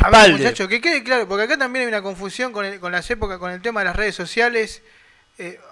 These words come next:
Speaker 2: acá cualquier trasnochado que tiene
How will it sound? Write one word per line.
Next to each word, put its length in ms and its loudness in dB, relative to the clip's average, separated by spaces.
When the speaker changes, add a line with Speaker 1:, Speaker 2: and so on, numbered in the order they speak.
Speaker 2:
acá 260 -6
cualquier 560 -4
trasnochado 800 -4
que 160 -8
tiene 580 -6